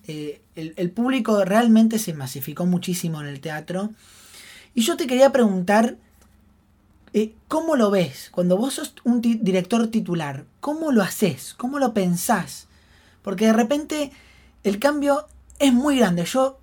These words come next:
de chico fui a ver la orquesta, siempre era mitad de sala, y ahora los conciertos explotaron. Toda la gente sabe lo que es la, la Sinfónica de Rosario. ¿Cómo trabajas eso siendo titular para levantar la imagen así de una orquesta?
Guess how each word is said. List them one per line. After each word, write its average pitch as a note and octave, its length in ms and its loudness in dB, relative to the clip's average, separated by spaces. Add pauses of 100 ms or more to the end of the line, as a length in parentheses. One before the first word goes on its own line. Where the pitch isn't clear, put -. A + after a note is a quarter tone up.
de A3+ 420 2
chico D4 340 -2
fui A#3+ 180 0
a A#3+ 40 4
ver A#3+ 120 2
la A3+ 80 4
orquesta, A#3+ 400 -2
siempre C4+ 440 0
era A3 140 4
mitad F#3+ 300 0
de A3 120 4
sala, A#3+ 500 0 (380)
y A3 80 6
ahora D#4 440 6 (200)
los F#3 200 -6
conciertos D4 840 -4 (460)
explotaron. F3 880 0 (500)
Toda C4+ 240 12
la G#3+ 120 6
gente A#3 420 2
sabe G#3+ 240 2
lo F#3 120 4
que F#3 100 -2
es G3+ 40 0
la, F#3+ 120 2
la E3+ 180 -6
Sinfónica F3+ 580 -2
de D#3+ 60 -2
Rosario. G3 680 0 (380)
¿Cómo F4+ 280 -4
trabajas G3 420 4
eso D#3+ 200 -6
siendo D#3 340 -8
titular D3 520 -8 (320)
para F3 180 0
levantar F3+ 540 6
la E3+ 140 -4
imagen E3 400 -6
así D3 220 -12
de D3+ 60 -12
una D3 120 -12
orquesta? C3+ 480 -16